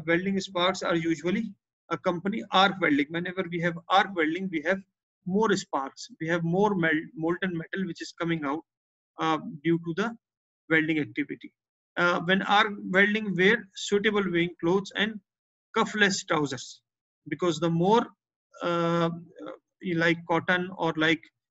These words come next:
if your clothes are not the fire resistant or the flame resistant, we have seen that sometimes when the welders, they are doing the welding, uh, at least they used to wear the jeans, right?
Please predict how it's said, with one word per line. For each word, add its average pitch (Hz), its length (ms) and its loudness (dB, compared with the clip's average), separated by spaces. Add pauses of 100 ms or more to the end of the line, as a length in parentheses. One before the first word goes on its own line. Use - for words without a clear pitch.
(160)
if 170 240 -2
your 175 240 2
clothes 180 440 0
are 165 380 2 (480)
not 190 320 0
the 190 120 0
fire 190 260 6
resistant 170 640 0
or 160 160 -4
the 147 100 -6
flame 190 320 -2
resistant, 165 480 -6 (480)
we 160 100 0
have 165 140 4
seen 202 300 -2
that 180 200 2
sometimes 175 640 -2 (360)
when 165 180 -2
the 165 140 -2
welders, 165 520 0 (160)
they 156 140 -2
are 156 140 -2
doing 165 240 -4
the 156 100 -2
welding, 143 380 -4 (420)
uh, 165 80 -6 (160)
at 165 80 0 (100)
least 196 300 0
they 180 80 6
used 185 320 0
to 196 100 -4
wear 175 220 2
the 170 140 -2
jeans, 151 520 -4 (440)
right? 190 200 0